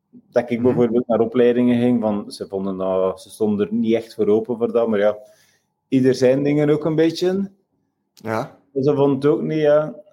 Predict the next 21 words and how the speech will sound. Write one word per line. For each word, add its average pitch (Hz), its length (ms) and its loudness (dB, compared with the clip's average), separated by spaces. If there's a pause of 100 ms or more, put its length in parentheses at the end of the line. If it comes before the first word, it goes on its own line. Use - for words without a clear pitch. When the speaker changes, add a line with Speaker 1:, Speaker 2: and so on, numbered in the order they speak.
Speaker 1:
Zij 143 460 0
bekeken 139 460 0
ook, 143 180 0
als 131 180 -2
ik 135 220 -10
thuis 139 300 0
was, 139 260 -4
ah, 131 240 0
werd 127 200 0
er 120 60 -2
niet 120 140 0
gewerkt, 120 340 0
dus 110 120 -4
eigenlijk 120 340 0
zijn 113 180 0
niet 117 100 0
meer 120 120 2
met 110 140 0
de 107 100 -4
zaak 113 320 0
bezig. 120 560 -2